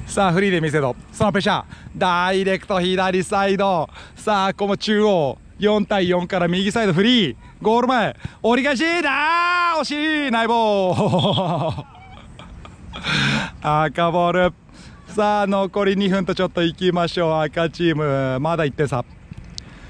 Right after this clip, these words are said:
さあ、中央から一人は靴ひも、復帰。さあ、中央、ポストプレー。いや、これも敵。さあ、ビブラシーム回収。そのまま中央。さあ、左サイドの展開。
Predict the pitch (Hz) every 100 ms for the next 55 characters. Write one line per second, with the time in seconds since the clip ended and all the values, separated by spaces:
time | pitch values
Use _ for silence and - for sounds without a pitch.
0 | - - - - 180 - 170 120 107 170
1 | 139 110 - 135 123 101 - 147 139 -
2 | 147 - - - 160 170 135 - - -
3 | 170 170 165 - 220 190 202 190 220 220
4 | 120 - 196 185 170 151 165 196 190 175
5 | - 139 127 135 120 113 107 - - -
6 | - 196 180 - 165 113 - - - -
7 | - - - - - 202 180 202 180 190
8 | 131 139 117